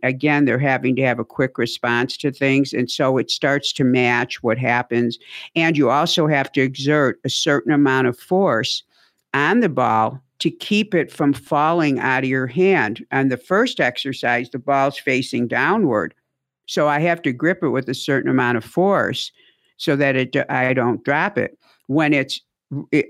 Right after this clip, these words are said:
rolled up into my fingertips, which is where I'm holding it when I'm doing the little throwing drill right out in front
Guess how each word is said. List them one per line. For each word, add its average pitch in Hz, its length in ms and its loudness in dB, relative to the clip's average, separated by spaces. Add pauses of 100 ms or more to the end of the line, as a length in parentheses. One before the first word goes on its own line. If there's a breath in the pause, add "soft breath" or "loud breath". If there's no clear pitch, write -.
rolled 160 500 0
up 139 160 -2
into 147 220 2
my 123 180 0
fingertips, 160 880 -2
which 139 220 -2
is 131 100 -4
where 135 160 0
I'm 123 140 2
holding 135 440 0
it 120 120 -2
when 123 100 -2
I'm 123 140 0
doing 123 320 0
the 120 120 0
little 123 260 0
throwing 135 560 0
drill 113 420 2
right 127 260 0
out 117 200 0
in 113 60 -2
front 156 440 0